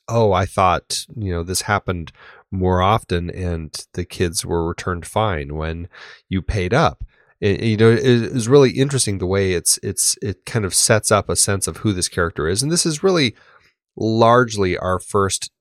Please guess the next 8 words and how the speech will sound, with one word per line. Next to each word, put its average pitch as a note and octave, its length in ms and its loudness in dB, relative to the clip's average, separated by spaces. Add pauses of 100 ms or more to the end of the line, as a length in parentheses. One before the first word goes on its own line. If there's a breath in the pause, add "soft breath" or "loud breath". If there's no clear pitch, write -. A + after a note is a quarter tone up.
chance G2 400 -2
to E2 500 -6 (260)
spend G2+ 640 2
a G2 160 -4
good G2 420 0
bit G2 140 2
of F2 140 -4
time F2+ 500 -4